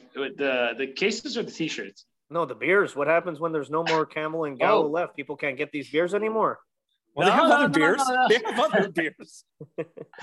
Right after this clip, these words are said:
Speaker 1: No, the plan is actually, um, to make a round two. Um, and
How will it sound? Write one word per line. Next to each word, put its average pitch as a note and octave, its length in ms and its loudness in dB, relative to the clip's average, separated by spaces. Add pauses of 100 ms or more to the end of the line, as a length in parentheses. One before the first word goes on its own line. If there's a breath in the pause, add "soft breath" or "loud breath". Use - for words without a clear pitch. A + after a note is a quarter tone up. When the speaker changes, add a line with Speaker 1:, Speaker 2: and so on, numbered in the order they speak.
(500 loud breath)
Speaker 1:
No, F#3 220 2
the F#3 100 0
plan A3 360 0
is G3 260 0
actually, E3 560 0
um, C3+ 540 -6
to C3+ 80 -16
make C#3+ 180 -10
a C#3+ 60 -8
round C3+ 380 -4
two. F#3+ 240 -4 (420)
Um, C3+ 800 -2 (400 loud breath)
and C3 520 0